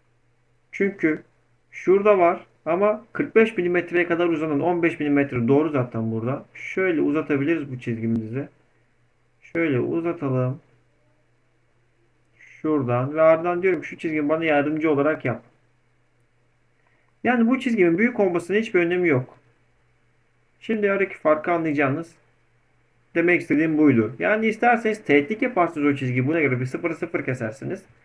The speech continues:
İsterseniz de böyle ana kritik yeri alırsınız.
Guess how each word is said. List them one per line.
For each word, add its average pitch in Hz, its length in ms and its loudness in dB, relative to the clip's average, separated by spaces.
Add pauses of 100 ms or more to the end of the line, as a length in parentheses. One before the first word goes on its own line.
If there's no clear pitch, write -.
(280)
İsterseniz 202 440 0
de 180 80 4
böyle 175 280 2 (1080)
ana 190 480 2 (380)
kritik 175 400 -2
yeri 139 140 6
alırsınız. 170 540 2